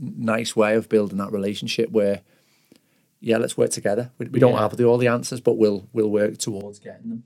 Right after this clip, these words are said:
Speaker 2: Absolutely. I think when I first got the job, the Charlie job as the stage manager, obviously I already knew the show because I was the assistant, so that was a great advantage. But it was the point where I was like, "It's either sink or swim," you
Speaker 1: Mm.
Speaker 2: know, <laughs> um, because this is a big show and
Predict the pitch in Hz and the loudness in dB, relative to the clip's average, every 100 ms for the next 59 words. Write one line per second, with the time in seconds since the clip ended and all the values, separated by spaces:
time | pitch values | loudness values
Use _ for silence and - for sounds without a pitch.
0 | _ - 131 - 120 110 113 104 117 151 | _ -8 -8 -6 -4 -4 -2 -4 -2 0
1 | 139 135 - 123 - 120 113 113 117 113 | 0 0 0 -2 -2 -6 -6 -4 -2 -4
2 | - 127 - 110 117 117 113 107 104 117 | -4 -4 -2 0 0 0 0 -2 -4 -6
3 | - 104 104 104 104 107 104 - - - | -4 -4 -4 -4 -4 -2 -4 -6 -20 -4
4 | 156 147 175 151 147 143 139 120 117 123 | -2 2 4 6 4 4 2 2 2 0
5 | 120 127 123 120 110 113 123 - - 113 | 0 -2 0 0 0 -2 -2 -4 -4 -4
6 | 110 - 127 113 117 147 131 123 139 123 | -4 -2 0 0 0 0 0 -2 -2 -2
7 | 123 117 120 131 131 - - - _ _ | -2 -2 -2 -4 -6 -6 -18 -20 _ _
8 | - 139 131 139 131 143 123 127 123 123 | -2 2 2 2 0 0 2 2 2 0
9 | 120 - - - 123 113 - 113 107 110 | -2 -4 -10 0 0 0 -2 -2 -2 -2
10 | - 107 104 - - 123 123 123 - 285 | 0 -2 -2 -10 0 4 4 4 6 4
11 | - 349 - 170 175 175 170 160 160 160 | 8 8 8 6 6 8 8 8 6 4
12 | 156 - - 143 151 135 156 147 139 139 | -2 -16 -2 2 4 4 4 4 2 4
13 | 127 120 - 127 131 127 123 | 2 0 0 2 4 4 2